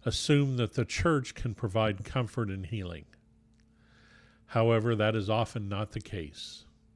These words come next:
In many of the cases, church members just do not know what to do. And because of that, people who have been wounded by divorce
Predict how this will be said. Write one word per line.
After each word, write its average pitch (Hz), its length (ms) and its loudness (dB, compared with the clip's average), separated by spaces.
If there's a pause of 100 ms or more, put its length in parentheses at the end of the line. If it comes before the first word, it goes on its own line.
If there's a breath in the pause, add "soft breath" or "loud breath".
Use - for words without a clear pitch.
(720 loud breath)
In 110 200 0
many 170 260 6
of 135 100 6
the 110 120 2
cases, 120 560 0
church - 400 -2
members 127 420 0
just 120 520 -6
do 151 180 4
not 156 240 0
know 143 240 2
what 120 320 0
to - 100 -6
do. 117 380 -2 (1040 soft breath)
And 104 120 -4
because 127 380 4
of 113 140 4
that, 107 480 4 (1120 soft breath)
people 117 440 2 (120)
who 120 140 2
have 101 120 2
been 104 320 -2
wounded 127 420 0
by 101 160 0
divorce 104 720 -2